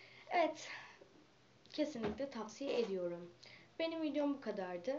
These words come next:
Umarım videomu beğenmişsinizdir. Beğendiyseniz beğen butonuna tıklamayı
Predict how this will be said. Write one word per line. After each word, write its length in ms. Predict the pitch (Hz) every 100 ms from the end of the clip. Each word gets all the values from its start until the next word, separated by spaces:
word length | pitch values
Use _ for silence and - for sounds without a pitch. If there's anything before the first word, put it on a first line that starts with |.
| 320
Umarım 340 | 240 240 226 202
videomu 320 | 180 175 175
beğenmişsinizdir. 1000 | 180 175 170 - 180 175 175 - 294 262
Beğendiyseniz 680 | 220 196 190 170 180 175 -
beğen 220 | 190 180 180
butonuna 320 | - 180 175
tıklamayı 580 | - - 190 202 269